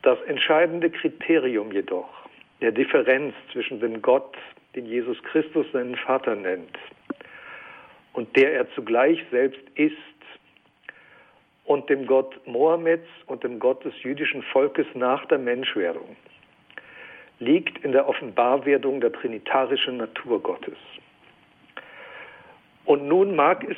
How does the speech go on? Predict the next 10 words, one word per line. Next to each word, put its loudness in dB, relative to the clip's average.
den 0
Zuhörer, 2
Zuhörer 4
nicht -10
wenig 0
verwundern, 0
wenn 4
ich -2
behaupte, 0
dass 2